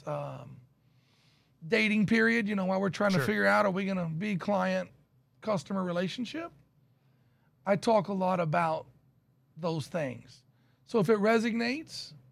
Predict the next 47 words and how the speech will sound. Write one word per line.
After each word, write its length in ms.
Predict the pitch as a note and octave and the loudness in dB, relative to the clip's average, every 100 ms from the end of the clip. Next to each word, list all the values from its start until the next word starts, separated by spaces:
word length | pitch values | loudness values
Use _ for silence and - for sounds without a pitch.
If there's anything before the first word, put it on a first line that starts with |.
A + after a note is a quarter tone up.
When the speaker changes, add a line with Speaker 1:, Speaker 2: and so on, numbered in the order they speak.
| _ _ _ _ _ F3 | _ _ _ _ _ -10
Speaker 1:
then 160 | A3 | -4
I 160 | G#3 F#3 | -2 -4
think 320 | G#3+ G#3 F3+ | -4 -6 -2
I 80 | F#3+ | -2
have 160 | F#3+ | 0
a 60 | F3+ | 0
much 260 | F#3 F#3 - | 0 -2 -6
better 240 | G3+ F#3 | -6 -6
chance 400 | E3+ F3+ E3+ E3 | -6 -6 -8 -8
of 140 | D#3+ | -10
being 200 | E3 E3 D3 | -8 -8 -6
hired. 460 | D3+ D#3 A3 C4 | -6 -6 -8 -8
If 140 | F3 G3 | -6 -4
it 120 | E3+ | 0
doesn't 300 | G#3+ G3 A3+ | 0 0 -2
resonate, 600 | G#3+ G#3+ A3+ G#3+ A#3 C#4+ - _ _ _ _ _ - | -2 -2 -2 -2 -4 -6 -12 _ _ _ _ _ -8
they 140 | G#3 | -4
might 260 | G#3 G3+ D#3 | -2 -2 -4
say, 220 | G3+ E3+ | -6 -6
"He, 220 | D3+ F3+ - _ _ _ _ _ _ _ _ _ _ _ _ _ | -8 -10 -16 _ _ _ _ _ _ _ _ _ _ _ _ _
great 300 | E3+ A3+ F#3+ | -2 -2 0
guy, 300 | G3 G#3+ A3+ | 2 2 2
nice 300 | G3 A3 - | -2 -2 -4
guy, 280 | G#3+ G3+ G#3+ | -2 0 0
great 240 | F#3+ G#3+ | -2 2
ideas, 400 | G#3 F#3+ G#3 A3+ | 2 2 0 -2
but 120 | F#3+ G3 | -2 -4
I 20 | |
don't 140 | G#3+ | -2
want 120 | G3+ G#3 | -2 -2
any 160 | G#3 | -2
of 60 | G3 | 0
that. 280 | G3+ G#3+ G3+ - _ - | 2 0 -2 -14 _ -2
I 40 | |
want 160 | G#3 G#3+ | 0 0
what 80 | G3+ | 0
the 80 | G3 | 0
other 140 | G3 | 0
guy 120 | D#3+ C3 | 0 -2
has." 400 | A#2+ A#2+ - - - | -4 -10 -18 -20 -8
Speaker 2:
Yeah. 160 | B2 - - | -6 -6 -10
Speaker 1:
So 200 | - F#3 | -6 -2
I 140 | F#3+ | 0
think 380 | D#3 A#3 F#3+ - - _ _ _ | 2 2 2 -6 -20 _ _ _
if 120 | F3 | -6
someone 380 | - C4+ C4 G#3 | 4 4 6 2
chooses 1160 | - C#4 C#4+ B3+ G3 G3+ F#3+ E3 C#3 - - | 4 6 6 6 4 0 0 -2 -4 -8 -14